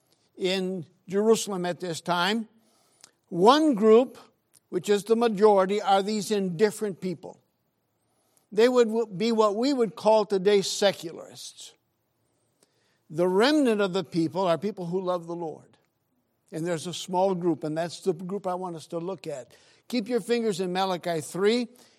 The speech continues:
and travel with me back to Second Corinthians chapter six. We know the passage well because it's a key to separation.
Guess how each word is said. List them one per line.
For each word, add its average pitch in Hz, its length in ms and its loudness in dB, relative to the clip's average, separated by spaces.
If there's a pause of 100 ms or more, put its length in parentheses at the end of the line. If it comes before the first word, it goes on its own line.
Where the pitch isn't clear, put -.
and 165 200 -6
travel 220 480 0
with 202 180 2
me 220 180 -2
back 202 320 -2
to 180 80 -6
Second 202 560 -2
Corinthians 190 640 -2
chapter 175 440 -4
six. - 760 -8 (4000)
We 208 280 2
know 240 240 10
the 208 100 4
passage 190 580 0
well 208 600 8 (100)
because 185 460 0
it's 180 300 -2
a 160 80 -2
key 220 500 0
to 170 300 -2 (360)
separation. 185 960 -4